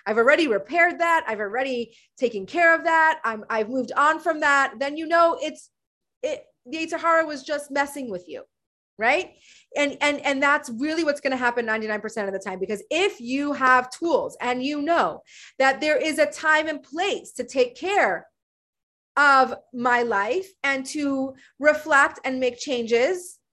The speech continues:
then the Yetzer Hara has no hold on you, because he can still come to you in the middle of the day, and he can still come to you while you're shopping, and he can still come to you while you're eating your breakfast. But you have,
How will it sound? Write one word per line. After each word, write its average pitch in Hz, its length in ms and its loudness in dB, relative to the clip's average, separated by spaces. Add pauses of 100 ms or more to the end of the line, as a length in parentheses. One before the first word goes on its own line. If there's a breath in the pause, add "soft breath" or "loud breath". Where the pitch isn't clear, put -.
(1040)
then 285 360 -4 (840)
the 285 160 -4
Yetzer 359 240 -2
Hara 359 140 2
has 349 100 0
no 330 160 -2
hold 330 240 -2
on 311 160 -2
you, - 220 -10 (340 loud breath)
because 285 260 2
he 311 100 -2
can 311 140 -4
still 359 220 -6
come 349 240 -2
to 359 80 -6
you 359 80 2
in 294 60 -4
the 294 60 -2
middle 269 160 0
of 240 60 0
the 220 80 -2
day, 196 220 -2
and 214 100 -4
he 262 60 -6
can 269 120 -6
still 311 200 -6
come 320 260 -4
to 349 80 -6
you 330 120 -2
while 254 140 6
you're 240 140 0
shopping, 202 400 -2
and 220 80 -6
he 240 60 -4
can 269 140 -8
still 320 180 -6 (120)
come 330 200 -4
to 339 100 -6
you 339 80 0
while 277 100 4
you're 262 140 -2
eating 240 220 -2
your 233 100 0
breakfast. 247 640 0 (1040)
But 339 140 2
you 359 100 8
have, 381 400 6